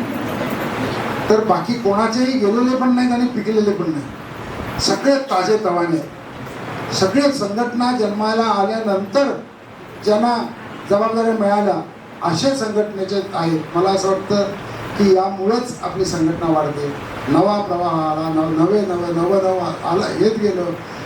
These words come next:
तर नदी वाहते, नाहीतर मग डबकं होतं. आपलं डबकं होऊ देत नाही. आणि म्हणून मी तुम्हाला मनापासून शुभेच्छा देतो की आपल्याला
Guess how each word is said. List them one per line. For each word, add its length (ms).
तर 160
नदी 360
वाहते, 460
नाहीतर 340
मग 180
डबकं 320
होतं. 380
आपलं 360
डबकं 340
होऊ 160
देत 260
नाही. 180
आणि 100
म्हणून 240
मी 160
तुम्हाला 260
मनापासून 560
शुभेच्छा 380
देतो 300
की 60
आपल्याला 340